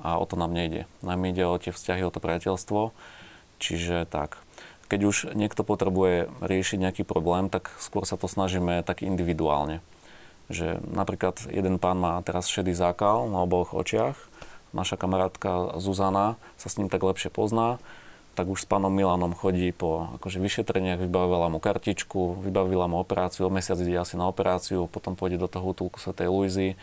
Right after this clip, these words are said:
Čiže ona mu to tak nejak zabezpečila a sem tam si pomôžeme. No a potom už keď vieme, že je nejaký konkrétny účel a dačo treba, tak vieme aj zohnať proste tie financie, ale nedávame ich len tak.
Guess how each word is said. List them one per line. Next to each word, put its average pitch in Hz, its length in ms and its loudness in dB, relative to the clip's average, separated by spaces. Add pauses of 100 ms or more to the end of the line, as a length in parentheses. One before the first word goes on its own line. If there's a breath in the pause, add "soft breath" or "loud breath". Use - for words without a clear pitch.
(400 loud breath)
Čiže 104 180 0
ona 113 220 4
mu 113 100 4
to 113 140 2
tak 104 160 0
nejak 101 400 0 (240)
zabezpečila 101 760 2
a 90 80 0
sem 101 140 -4
tam 98 160 -2
si - 80 -2
pomôžeme. 98 800 2 (580 loud breath)
No 95 160 2
a 92 480 2 (160)
potom 113 300 2
už - 80 -4
keď 98 100 2
vieme, 104 320 4
že 92 140 4
je 92 80 2
nejaký - 180 -6
konkrétny 98 480 0
účel 95 300 0
a 87 80 0
dačo 90 180 -2
treba, 90 400 2
tak - 320 -6
vieme 95 240 0
aj 90 400 0
zohnať 90 380 -2
proste - 260 -4
tie - 140 -8
financie, 98 580 0 (480 loud breath)
ale 87 480 0
nedávame 87 480 0
ich 85 80 -4
len 90 160 -6
tak. - 240 -6